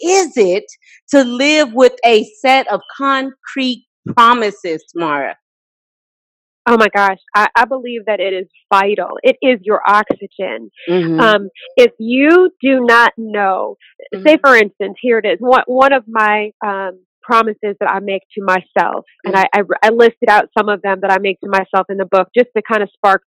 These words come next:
Speaker 2: people's,
Speaker 1: Right.
Speaker 2: um, thinking to, to build their own. But one of my core values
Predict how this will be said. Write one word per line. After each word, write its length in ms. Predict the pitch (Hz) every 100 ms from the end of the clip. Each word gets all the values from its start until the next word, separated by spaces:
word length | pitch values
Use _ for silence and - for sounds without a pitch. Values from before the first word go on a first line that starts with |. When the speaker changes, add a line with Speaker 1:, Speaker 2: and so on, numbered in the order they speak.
| -
Speaker 2:
people's, 420 | 208 202 196 190 _ -
Speaker 1:
Right. 200 | 185 151 165
Speaker 2:
um, 280 | 180 170 - - - -
thinking 560 | 269 247 233 190 170 175 - - _ -
to, 80 | 180 _ _ 247
to 100 | 190
build 240 | 214 208
their 200 | 202 185 180
own. 280 | 180 165 180 - - -
But 140 | 277
one 360 | 269 262 330 359
of 100 | 254
my 200 | 226 233
core 320 | 233 - 233
values 520 | 202 185 180 202 196